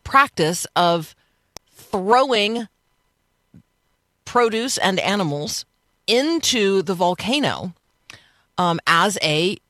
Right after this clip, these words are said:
religious sacrifice. So every year, the Tengger tribe, um,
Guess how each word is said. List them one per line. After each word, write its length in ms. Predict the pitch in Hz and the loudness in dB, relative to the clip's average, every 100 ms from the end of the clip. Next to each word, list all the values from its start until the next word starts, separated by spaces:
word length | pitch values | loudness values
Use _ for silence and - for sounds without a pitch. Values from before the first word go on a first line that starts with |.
| _ _ _ _ _ _ _ | _ _ _ _ _ _ _
religious 420 | 160 170 170 196 | -2 0 2 0
sacrifice. 680 | - 302 330 226 120 - - _ _ _ _ _ _ _ | 0 0 0 -2 -2 -2 -10 _ _ _ _ _ _ _
So 140 | 190 - | -6 2
every 320 | - 233 302 | 2 2 0
year, 380 | 214 156 185 - _ | 2 2 0 -4 _
the 160 | 156 175 | -4 -4
Tengger 640 | - 220 240 254 208 202 - | -4 -4 -2 0 0 -2 -4
tribe, 560 | - 190 143 135 185 269 _ _ _ _ _ _ - | 0 2 4 2 0 -8 _ _ _ _ _ _ -12
um, 400 | 147 147 143 | -10 -8 -8